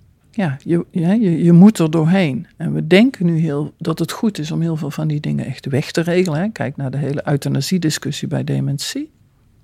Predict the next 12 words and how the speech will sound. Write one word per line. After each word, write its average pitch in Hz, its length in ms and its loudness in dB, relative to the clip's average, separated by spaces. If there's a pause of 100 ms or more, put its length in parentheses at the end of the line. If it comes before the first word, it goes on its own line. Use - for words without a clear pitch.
(1900)
En 175 260 2
als 175 360 4
je, 165 280 4 (160)
als 175 220 0
mensen 180 380 4
toch - 300 0 (100)
in 233 220 6
die 233 100 6
situatie 208 880 0
zitten, 208 420 -2 (1500)
ehm, 180 360 0 (280)
verdiepen 156 840 2